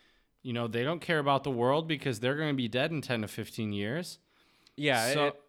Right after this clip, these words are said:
Speaker 1: yeah.
Speaker 2: there, there's less incentive to, to make decisions for the people.
Speaker 1: Mm-hmm. Right.
Speaker 2: Um, so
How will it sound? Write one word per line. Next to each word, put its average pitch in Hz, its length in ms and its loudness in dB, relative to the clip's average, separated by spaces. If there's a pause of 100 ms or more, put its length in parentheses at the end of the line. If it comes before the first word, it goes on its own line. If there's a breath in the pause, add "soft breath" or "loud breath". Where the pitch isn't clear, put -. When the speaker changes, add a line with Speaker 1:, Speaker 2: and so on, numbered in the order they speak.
(160)
Speaker 1:
yeah. 156 160 2
Speaker 2:
there, 135 220 2
there's 147 220 -2
less 175 220 2
incentive 143 680 -2
to, 120 460 -4 (480)
to 113 380 -6
make 113 220 -4
decisions 107 460 -6
for 113 180 -4
the 104 80 -6
people. 92 460 -8 (300)
Speaker 1:
Mm-hmm. 151 220 -4 (600)
Right. 175 240 2 (220)
Speaker 2:
Um, 170 320 2 (260)
so 185 420 2